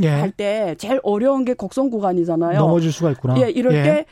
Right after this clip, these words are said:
Speaker 2: 이 빨리 대처하면 우리가 곡선 구-, 한국의 그 스케이팅 제일 잘하잖아. 곡선 구간에서
Speaker 1: 예.
Speaker 2: 추월하잖아, 항상.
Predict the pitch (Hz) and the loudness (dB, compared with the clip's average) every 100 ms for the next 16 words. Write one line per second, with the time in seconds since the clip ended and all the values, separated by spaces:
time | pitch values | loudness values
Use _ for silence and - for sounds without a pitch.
0 | _ _ _ _ - 269 - 220 247 320 | _ _ _ _ -6 -4 -2 -2 2 2
1 | 269 277 285 254 247 247 240 247 214 - | 2 0 0 0 0 -2 -2 -2 -4 -4
2 | 240 226 254 285 262 254 240 240 - 269 | -4 -4 -2 0 0 0 -2 -4 -4 -4
3 | 285 262 226 202 247 247 220 214 233 185 | -2 -2 -2 -2 -2 0 0 0 0 -2
4 | 220 208 247 226 269 311 254 147 147 208 | -2 -2 -4 -2 0 2 2 2 2 2
5 | 190 190 190 185 156 | 0 -2 -2 -2 -4